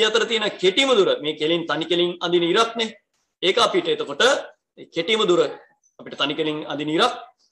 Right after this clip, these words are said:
ඒක අපිට විස්ථාපනය කියන්න පුළුවන්. ඊට අමතරව තවත් අර්ථ දැක්වීමක් අපිට කියන්න පුළුවන් විස්ථාපනය කියන එකට එක තැනක ඉඳලා තවත් තැනකට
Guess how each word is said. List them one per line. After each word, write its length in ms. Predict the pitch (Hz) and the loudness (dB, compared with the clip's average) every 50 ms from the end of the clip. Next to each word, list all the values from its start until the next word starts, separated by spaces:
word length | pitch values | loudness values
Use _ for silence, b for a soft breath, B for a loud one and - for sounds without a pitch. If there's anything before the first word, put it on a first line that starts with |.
| _ _ _ - | _ _ _ 2
ඒක 160 | 185 202 220 202 | 2 2 4 4
අපිට 240 | 175 - - 160 | 0 0 0 -2
විස්ථාපනය 440 | 160 156 - - 143 135 139 143 143 | -2 -2 -2 -2 -2 -2 -2 -4 -4
කියන්න 200 | - 156 147 147 | -2 -2 0 -2
පුළුවන්. 340 | 131 139 139 143 175 247 262 | -2 -4 0 2 2 2 2
ඊට 140 | 214 190 165 | 0 2 2
අමතරව 360 | 196 202 226 233 220 208 196 | 2 2 2 2 2 2 2
තවත් 320 | - 160 170 220 240 - | 0 2 2 2 2 4
අර්ථ 160 | 254 247 240 214 | 2 2 2 0
දැක්වීමක් 420 | 208 - - 202 185 180 170 - | -4 -4 -2 -2 -2 -2 -2 -4
අපිට 220 | 160 - - - | -6 -6 -6 -4
කියන්න 200 | - 151 151 156 | -2 -2 -2 -2
පුළුවන් 240 | 147 - 160 180 180 | -4 -2 -2 -2 0
විස්ථාපනය 520 | 160 156 - - 160 151 147 156 165 156 151 | 0 -2 -4 -2 -2 -2 0 0 -2 -2 -2
කියන 140 | 156 160 170 | -2 -2 0
එකට 200 | 165 202 202 262 277 277 - - - _ _ _ _ _ _ _ - | 0 2 2 2 2 2 -2 -10 -18 _ _ _ _ _ _ _ -4
එක 160 | 175 170 - 254 269 - | -4 -2 4 4 6 6
තැනක 260 | - 233 202 185 165 | 6 4 2 4 2
ඉඳලා 260 | 165 147 147 147 151 | 2 0 2 0 2
තවත් 280 | 151 147 156 165 165 - | 2 2 2 2 0 0
තැනකට 300 | 170 160 156 156 160 156 | -2 -2 0 0 -2 -2